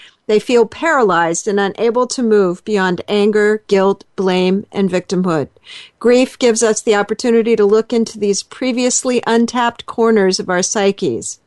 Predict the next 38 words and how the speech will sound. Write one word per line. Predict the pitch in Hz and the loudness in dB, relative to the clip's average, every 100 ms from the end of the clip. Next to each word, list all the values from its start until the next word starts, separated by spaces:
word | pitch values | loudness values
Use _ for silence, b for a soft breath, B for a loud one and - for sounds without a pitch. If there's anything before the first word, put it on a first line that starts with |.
| B B B B | B B B B
It's | 214 - | -4 0
the | 254 | 2
hidden | 302 311 277 | 2 2 0
gift | 269 254 - | 0 -2 -2
of | 202 - | -4 0
grief, | 185 175 - | 0 0 2
the | 202 | 0
extraordinary | 190 - 240 226 214 208 196 | 0 -4 2 2 2 2 2
opportunity | 190 202 202 - 220 208 202 | 0 -2 -6 0 2 4 0
for | - 190 | -2 -8
growth | 185 190 185 185 185 B B B - | -4 -2 0 0 -4 B B B -2
that | 214 | -2
only | - 240 247 233 | 2 2 4 4
a | |
traumatic | 220 226 214 202 202 185 | 2 0 0 2 0 0
event | 190 190 196 185 - | -2 0 0 0 -4
can | - 196 | -2 -2
trigger. | - 226 175 143 139 - _ b b | 0 0 2 0 -2 -10 _ b b
These | 240 233 | -2 0
events | 226 220 233 233 | 2 2 2 0
don't | - 240 247 | 0 0 2
happen | 220 190 190 | 0 -2 -4
for | 185 175 | -4 -2
no | 190 226 | 0 2
reason. | 185 170 170 185 220 214 - | 2 0 0 -2 -2 -4 -2
They're | 202 | 0
not | 226 240 | 2 0
random, | 180 180 190 190 214 233 - | -2 0 0 0 -2 -4 -4
and | 220 | 0
they | 208 | 2
are | 202 | 2
certainly | - 277 220 202 | 0 -2 0 2
not | 196 - | 2 -2
punishments | - 226 240 - 160 170 - | -4 -2 0 -2 -4 -4 -6
from | 190 185 | -4 -4
a | |
judgmental | 175 202 180 202 180 170 175 | -2 -2 -2 -2 -2 -2 -2
God. | 190 175 139 - | -2 0 -2 -4